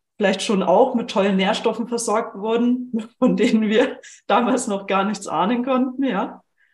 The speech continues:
Und also eben da, da muss man gar nicht so weit gehen, dass man an Spinnen und Käfer denkt. Ich glaub, bei dem Wort Blutsoße, da hört's bei vielen unserer Zuhörern oder Zuschauern auch schon auf.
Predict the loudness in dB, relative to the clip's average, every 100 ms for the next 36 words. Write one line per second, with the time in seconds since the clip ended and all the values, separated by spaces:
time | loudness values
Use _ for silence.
0 | -20 -20 _ -4 -2 -4 -6 -4 -2 0
1 | 4 4 4 2 2 0 -2 -2 -2 -2
2 | -2 -2 -2 -2 -2 0 0 -2 -2 -2
3 | -2 -2 0 0 0 0 -2 -4 -2 -2
4 | 0 -2 -2 -4 -2 -2 0 0 -2 0
5 | -2 -2 -4 -4 -4 -2 -2 0 -2 -4
6 | -2 -2 0 -2 0 -2 -4 -6 -2 0
7 | 0 0 -2 -4 -6 -6 -2 0 2 0
8 | -2 -4 -4 -2 -2 -4